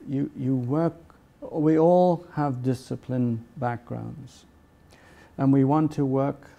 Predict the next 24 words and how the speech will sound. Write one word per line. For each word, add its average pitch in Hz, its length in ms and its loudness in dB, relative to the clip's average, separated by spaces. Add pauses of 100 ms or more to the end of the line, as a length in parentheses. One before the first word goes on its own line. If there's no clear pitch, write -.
(200)
that 127 260 -4
disciplinary 127 840 -4
focus 120 640 -8
into 139 540 -2
a 117 80 -4
concern 131 600 -6
with 117 200 -6
interdisciplinary 127 1120 -4
themes 120 480 -6
about 120 400 -8
wise 113 560 -6 (120)
practice. - 720 -14 (1500)
And 143 180 -2
I 143 200 2
want, 143 360 2 (340)
uh, 156 120 -8
what 160 320 0
I'm 160 260 2
really, 151 480 2 (200)
uh, 240 40 -16 (340)
trying 131 240 -4
to 113 80 -6
say 110 280 -6
is, 107 200 -8